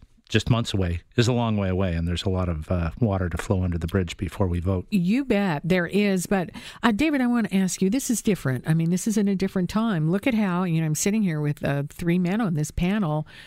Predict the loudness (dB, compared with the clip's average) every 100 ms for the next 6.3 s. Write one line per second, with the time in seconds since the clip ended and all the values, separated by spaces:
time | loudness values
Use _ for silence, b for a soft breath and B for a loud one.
0 | B B 0 2 2 2 2 0 0 0
1 | 2 2 2 0 -2 0 0 0 -6 -2
2 | 0 2 0 -2 0 0 2 0 -2 -2
3 | -2 -2 0 0 0 0 -2 0 0 0
4 | 0 0 -2 0 0 -2 -8 -4 0 0
5 | 0 0 0 -2 0 0 2 0 2 0
6 | 0 -4